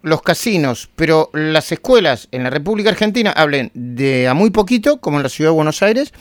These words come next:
y en muchas partes del país, ni siquiera vuelven a clases ni un día. Es un contrasentido. Y, ¿pero por qué dice Sorsoli usted que vamos al mayor,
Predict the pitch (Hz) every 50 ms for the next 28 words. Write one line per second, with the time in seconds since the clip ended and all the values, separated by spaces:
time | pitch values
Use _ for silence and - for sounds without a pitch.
0 | - - - - _ _ _ - 156 156 147 143 143 143 143 147 170 220 220 -
1 | 214 202 - 208 208 185 202 196 160 156 127 - 156 175 220 254 - - - -
2 | - - _ _ 143 151 143 - - 151 131 190 208 220 226 202 156 139 139 156
3 | 175 180 175 160 147 120 113 175 190 190 - - 185 147 - - - - - _
4 | _ 151 170 185 196 196 196 196 214 247 220 165 131 113 101 - _ _ _ _
5 | _ _ _ _ - 185 - - 262 247 208 - - 170 160 147 - 160 151 -
6 | - 151 147 147 127 202 202 220 233 240 269 311 - _ - _ _ _ _ _
7 | _ - - 120 - - 208 208 208 - 254 254 240 - 302 294 262 196 170 190
8 | 190 175 - - 175 151 - 170 143 127 - - 196 190 175 160 139 - - 190
9 | 190 180 - - 165 156 165 175 175 160 - 160 143 143 143 139 160 175 180 190
10 | -